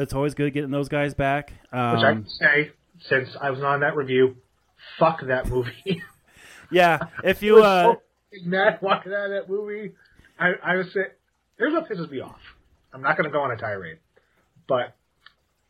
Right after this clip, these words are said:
Speaker 2: watch, now I'm gonna talk for two minutes and it'll be an actual tirade. Um, I don't understand this franchise. Every single time they reboot, they do the same fucking shit that caused the series to be rebooted.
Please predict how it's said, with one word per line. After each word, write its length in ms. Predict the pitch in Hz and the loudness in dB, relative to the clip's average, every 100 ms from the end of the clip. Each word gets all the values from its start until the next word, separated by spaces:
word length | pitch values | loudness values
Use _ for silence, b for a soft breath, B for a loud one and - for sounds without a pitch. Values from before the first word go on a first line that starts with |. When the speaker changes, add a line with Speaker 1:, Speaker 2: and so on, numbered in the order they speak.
| - | -6
Speaker 2:
watch, 260 | 127 110 - | -4 -4 -8
now 160 | 131 120 | -6 -4
I'm 60 | 123 | -2
gonna 180 | 113 110 - | -4 -4 0
talk 200 | 127 120 | 0 0
for 80 | 110 | -6
two 140 | - | -4
minutes 320 | 110 101 104 | -4 -4 -6
and 80 | 110 | -6
it'll 120 | 110 | -6
be 120 | 110 | -4
an 80 | 104 | -4
actual 240 | 107 - 98 | -4 -6 -4
tirade. 480 | - 104 101 95 110 - | 0 2 2 0 -4 -4
Um, 400 | - 123 117 113 110 B B B B B B B | 4 6 6 2 -4 B B B B B B B
I 120 | - 285 | 4 6
don't 140 | 320 | 6
understand 420 | 262 190 185 160 | 2 2 4 4
this 120 | 147 | 2
franchise. 600 | - 143 131 123 117 113 110 - _ _ _ _ _ - | 0 -2 0 -2 -2 -4 -6 -16 _ _ _ _ _ 0
Every 240 | 202 262 | 2 2
single 280 | - 262 240 | 0 -2 -2
time 340 | - 185 180 | 0 2 2
they 80 | 165 | 2
reboot, 540 | 147 135 147 135 147 156 _ _ _ _ _ - | 0 0 -2 0 0 -2 _ _ _ _ _ 0
they 100 | 254 | 4
do 140 | 302 | 6
the 100 | 294 - - | 4 0 -4
same 280 | 277 285 190 - | -4 -4 -6 -2
fucking 280 | 254 247 170 - | -2 -2 -4 0
shit 240 | 233 - _ _ _ _ _ _ _ _ | 0 0 _ _ _ _ _ _ _ _
that 240 | 190 180 - | 0 0 -2
caused 460 | - - 226 220 175 - | -6 2 4 4 0 -10
the 80 | 185 | -6
series 300 | - 196 190 | 0 2 0
to 80 | 170 | -4
be 140 | 151 160 | -4 -4
rebooted. 640 | 156 147 143 165 123 - | -2 -2 0 0 -2 -10